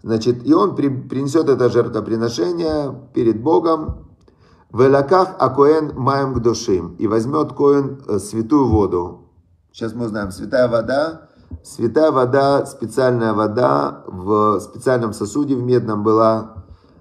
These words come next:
Значит, и, значит, он возьмёт из этого медного по-, посуда святую воду и нальёт в сосуд глиняный.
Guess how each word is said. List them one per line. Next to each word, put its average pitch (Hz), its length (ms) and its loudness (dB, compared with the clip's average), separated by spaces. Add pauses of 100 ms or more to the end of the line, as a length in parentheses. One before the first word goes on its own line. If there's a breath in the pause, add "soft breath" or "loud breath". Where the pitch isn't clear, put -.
(200 soft breath)
Значит, 113 640 0 (1160)
и, 185 320 -6
значит, 139 400 -6
он 151 60 -6
возьмёт 139 340 -6
из 113 100 -4
этого 123 240 0
медного 123 380 -2
по-, 110 280 2
посуда 113 540 -2
святую 104 480 0
воду 98 720 -2 (1120)
и 127 80 -6
нальёт 135 420 -2
в - 60 -14
сосуд 139 420 -4
глиняный. 127 720 -4